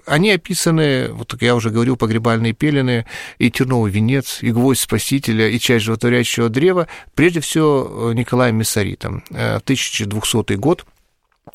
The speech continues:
э, это Ризничий,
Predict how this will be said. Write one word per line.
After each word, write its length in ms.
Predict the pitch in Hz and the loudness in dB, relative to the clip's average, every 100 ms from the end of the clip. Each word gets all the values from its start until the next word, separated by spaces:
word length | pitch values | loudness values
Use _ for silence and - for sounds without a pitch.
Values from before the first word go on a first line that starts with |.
| - | -8
э, 1080 | 110 110 110 110 110 104 104 107 117 120 113 117 | -4 -2 -2 -2 -4 -4 -6 -10 -8 -8 -4 -2
это 220 | 110 110 | 0 2
Ризничий, 640 | 127 143 110 - 95 95 | 2 2 0 -2 -6 -6